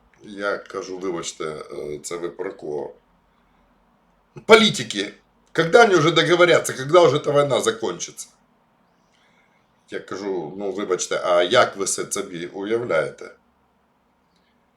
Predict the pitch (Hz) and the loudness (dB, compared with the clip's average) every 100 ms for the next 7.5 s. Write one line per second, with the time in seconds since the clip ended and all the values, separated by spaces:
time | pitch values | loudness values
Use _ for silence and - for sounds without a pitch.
0 | _ _ _ _ _ _ 151 214 214 190 | _ _ _ _ _ _ 6 10 10 8
1 | 147 135 131 180 180 170 147 104 90 92 | 6 6 8 6 8 6 6 4 4 2
2 | 92 123 139 185 175 143 160 156 160 151 | 4 0 2 8 8 8 4 4 2 2
3 | 233 220 156 117 107 165 156 170 180 175 | 6 8 8 8 -2 -4 2 2 4 6
4 | 156 139 120 87 76 76 80 - - _ | 4 4 2 2 -2 -10 -14 -18 -20 _
5 | _ _ _ _ _ _ _ _ _ _ | _ _ _ _ _ _ _ _ _ _
6 | _ _ _ _ _ _ _ _ _ _ | _ _ _ _ _ _ _ _ _ _
7 | _ _ 104 104 110 | _ _ -14 -8 -6